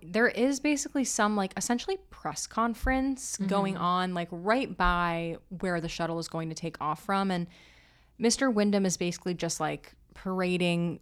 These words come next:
Speaker 1: Protozoa and the microbes around to this group of people being like, "Yeah, first concert in space, like, look how cool they are."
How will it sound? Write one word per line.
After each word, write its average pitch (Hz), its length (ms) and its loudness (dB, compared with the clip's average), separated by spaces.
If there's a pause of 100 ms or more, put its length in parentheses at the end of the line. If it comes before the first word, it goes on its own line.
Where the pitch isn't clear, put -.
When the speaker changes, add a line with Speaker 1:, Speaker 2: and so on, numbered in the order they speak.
Speaker 1:
Protozoa 165 540 2
and 165 100 -2
the 170 60 -2
microbes 160 480 -2
around 156 220 0
to - 60 -10
this 165 140 -6
group - 260 -8
of 160 120 -8
people 156 280 -6
being 151 200 -2
like, 151 200 -4
"Yeah, 180 460 2
first 175 260 -6
concert 165 260 -2
in 170 100 -2
space, 233 440 0
like, 170 120 -8
look 165 140 -6
how 156 100 -4
cool 208 180 -2
they 202 160 4
are." 185 300 4